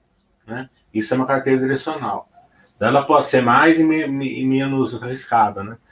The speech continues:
Eu tô comprando o Engie, tô comprando, tô comprando ação a termo, fazendo opção e jogo-, e vendendo put, né? É, porque eu acho que a ação vai subir.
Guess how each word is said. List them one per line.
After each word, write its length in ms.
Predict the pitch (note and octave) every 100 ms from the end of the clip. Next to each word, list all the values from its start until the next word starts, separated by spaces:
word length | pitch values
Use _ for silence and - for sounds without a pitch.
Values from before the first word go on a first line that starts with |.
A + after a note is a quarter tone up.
| _ _ _ _
Eu 80 | G#2
tô 120 | B2+
comprando 380 | C3+ C#3+ C#3+ D3+
o 60 |
Engie, 380 | D#3 F3+ G3 D3
tô 140 | C3+
comprando, 580 | C3+ B2+ A#2+ B2+ C3 B2 G#2
tô 120 | A2+
comprando 380 | A#2 A2 B2 B2
ação 240 | - B2+
a 160 | C3+ B2+
termo, 480 | C#3+ E3 F#3 F3 C3
fazendo 340 | B2+ B2 C3
opção 520 | B2+ - - C#3+ E3
e 20 |
jogo-, 220 | F3 F3 E3
e 240 | D#3+ D3+
vendendo 340 | C#3+ D3 E3
put, 460 | - F4 E4 - - - _ _ _ _ _ _
né? 220 | A2 C3+ C3+ _ _ _ _ _ _ -
É, 240 | - F#2+
porque 240 | - G#2 A2+
eu 40 |
acho 160 | A2+ A#2
que 60 |
a 40 | A#2
ação 160 | A#2+
vai 100 | B2
subir. 420 | A#2+ A2 A#2 -